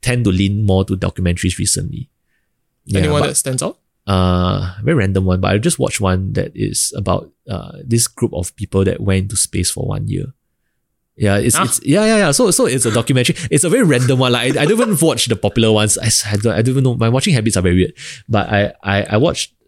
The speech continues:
Speaker 1: uh, one about this, I think these three astronauts. It's just documenting their life, uh, in space. Like, like, I think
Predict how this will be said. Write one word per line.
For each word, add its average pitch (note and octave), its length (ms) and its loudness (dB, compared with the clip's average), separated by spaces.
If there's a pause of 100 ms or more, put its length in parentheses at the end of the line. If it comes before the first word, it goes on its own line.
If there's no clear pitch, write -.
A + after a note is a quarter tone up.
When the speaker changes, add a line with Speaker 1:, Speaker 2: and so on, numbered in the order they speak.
(120)
Speaker 1:
uh, F#2 240 -2
one G#2 300 0
about - 320 -2
this, G#2+ 320 0 (1040)
I C#3 80 0
think G#3+ 140 0
these G3 200 2
three - 240 0
astronauts. G#2 520 0 (160)
It's D#3+ 120 0
just B3+ 200 -2
documenting A2+ 520 0
their F#2+ 140 2
life, F#2 380 2
uh, G2+ 200 -6
in G#2 140 -2
space. F#2 420 -2 (340)
Like, - 320 -4 (260)
like, G#2+ 320 -2
I A#2+ 80 -2
think F#3 220 -2